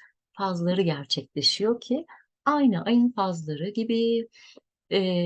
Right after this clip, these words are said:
Venüs'ün özel etkilerini, detaylarını hem kolektife hem de bireysel haritalarımıza taşıyor Venüs. E, evet, Güneş de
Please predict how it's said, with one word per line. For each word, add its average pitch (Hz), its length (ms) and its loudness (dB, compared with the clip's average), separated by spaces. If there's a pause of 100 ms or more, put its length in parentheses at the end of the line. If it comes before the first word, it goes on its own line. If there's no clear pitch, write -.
Venüs'ün 226 500 0
özel 190 400 -2
etkilerini, 151 880 -4
detaylarını 151 680 -4
hem 247 280 0
kolektife 180 640 -4
hem 240 360 2
de 165 100 0
bireysel 226 680 2
haritalarımıza 170 1120 -2 (380)
taşıyor 156 540 0
Venüs. - 420 -8 (720)
E, 180 100 2 (420)
evet, 302 500 0 (220)
Güneş 370 420 2
de 202 180 2